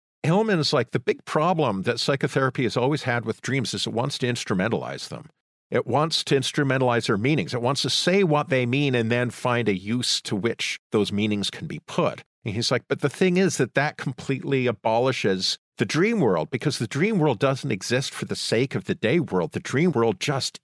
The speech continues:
is. Its meanings just are. The way to interpret a dream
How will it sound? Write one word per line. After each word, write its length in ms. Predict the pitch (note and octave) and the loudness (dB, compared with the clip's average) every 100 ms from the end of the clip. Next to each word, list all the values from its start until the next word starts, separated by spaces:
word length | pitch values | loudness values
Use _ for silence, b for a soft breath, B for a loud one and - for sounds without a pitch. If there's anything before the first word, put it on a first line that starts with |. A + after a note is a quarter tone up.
| - | -4
is. 560 | A#2 E3 C#2+ - - - B | -2 -2 -4 -8 -8 -10 B
Its 260 | - - E2+ | -4 -2 -2
meanings 500 | G2+ G3 D3 - - | 0 2 2 -2 -4
just 340 | C3 A2 - - | -2 -2 -4 -2
are. 460 | B2+ F#3 A2+ B1 - _ _ | 0 2 2 -2 -6 _ _
The 140 | - | 0
way 420 | A2+ G2+ F#3 A3 G3+ - - | 2 2 4 4 2 -4 -6
to 520 | - C3 A#2+ B2+ B2 _ _ | 0 2 2 0 -2 _ _
interpret 800 | - A2+ - - G3 - G2+ F#2+ - | -4 -2 -2 2 2 2 0 0 0
a 80 | G#2 | -2
dream 640 | F#2 G#2+ A#2 F#3+ D#3 A2+ | -2 -4 0 2 2 0